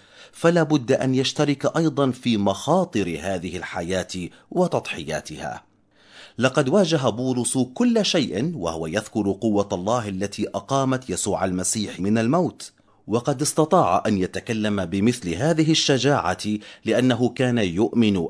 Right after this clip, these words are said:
أنه حتى لو انتزعه الموت، فإن الإله الذي أقام يسوع المسيح سيقيمه هو أيضًا. لقد كان متأكداً أنه كان يعتمد على قوة فيها كفاية للحياة، وهي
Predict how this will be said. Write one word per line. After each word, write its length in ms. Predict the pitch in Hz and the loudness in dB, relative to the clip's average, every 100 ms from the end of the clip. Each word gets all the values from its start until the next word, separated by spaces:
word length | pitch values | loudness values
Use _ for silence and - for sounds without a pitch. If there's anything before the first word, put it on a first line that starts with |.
| - | 0
أنه 420 | 110 107 104 98 | 2 0 0 -4
حتى 480 | - - 208 - 104 | -2 -2 -2 -2 -2
لو 260 | 104 104 | 0 0
انتزعه 640 | 101 98 104 107 131 117 120 | -2 -2 0 2 2 2 2
الموت، 420 | 104 143 151 139 135 127 - _ _ | 2 2 0 0 0 -2 -16 _ _
فإن 380 | - 113 107 | -6 -2 -4
الإله 640 | 78 76 101 92 113 90 78 | -4 -8 -6 -2 0 -2 -4
الذي 420 | 80 107 92 87 | -4 -4 -4 -6
أقام 460 | 98 - 123 87 | -6 -2 -2 -2
يسوع 440 | 80 82 - 98 87 | -4 -4 -2 0 -2
المسيح 580 | 87 92 - 143 147 - - | -2 -2 -2 -2 -6 -10 -8
سيقيمه 960 | - 151 110 98 123 107 104 90 87 76 | 0 2 2 0 2 2 2 0 -4 0
هو 240 | 143 113 85 | 2 2 0
أيضًا. 480 | 90 87 85 76 - _ _ _ _ - - | -2 -4 -6 -8 -12 _ _ _ _ -18 -2
لقد 260 | 117 127 147 | 0 2 0
كان 400 | - 151 151 127 | 2 4 4 4
متأكداً 1000 | 147 190 143 135 156 - 117 87 80 95 | 2 2 0 0 -2 0 -2 -2 -4 -4
أنه 320 | 92 82 95 | -2 -2 -4
كان 260 | 120 107 | -2 -2
يعتمد 640 | 90 85 82 - 143 139 98 | -2 -4 -6 -2 0 2 2
على 300 | 90 87 87 | 0 -2 -4
قوة 600 | 82 120 98 92 98 92 - _ | -2 -2 -2 -2 -6 -6 -10 _
فيها 440 | - 202 156 143 | 0 0 2 0
كفاية 600 | 135 139 123 117 139 123 107 | -2 -4 -2 0 2 0 -2
للحياة، 720 | 82 80 - 80 71 64 - _ - | -6 -6 -6 -8 -8 -12 -14 _ -4
وهي 380 | 101 90 101 | -2 0 0